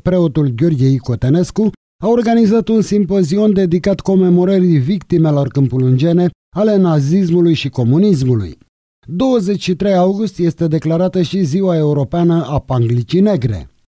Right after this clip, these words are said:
Manifestarea cultural-istorică de la Câmpul Lung Mușcel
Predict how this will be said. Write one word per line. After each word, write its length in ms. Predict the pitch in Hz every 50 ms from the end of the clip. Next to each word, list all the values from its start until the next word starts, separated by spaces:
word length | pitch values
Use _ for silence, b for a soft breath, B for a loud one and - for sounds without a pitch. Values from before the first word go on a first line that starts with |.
| _ _ _ _ _ -
Manifestarea 720 | 175 208 226 233 208 170 220 208 - - 233 233 233 226
cultural-istorică 1120 | 214 - 208 196 175 185 190 196 196 190 185 185 160 - - - 185 185 196 202 - 214 202
de 100 | 165 156
la 140 | 135 127
Câmpul 340 | 120 - 131 123 110 104 131
Lung 180 | 139 147 147 143
Mușcel 600 | 151 147 170 190 190 180 - - 196 196 190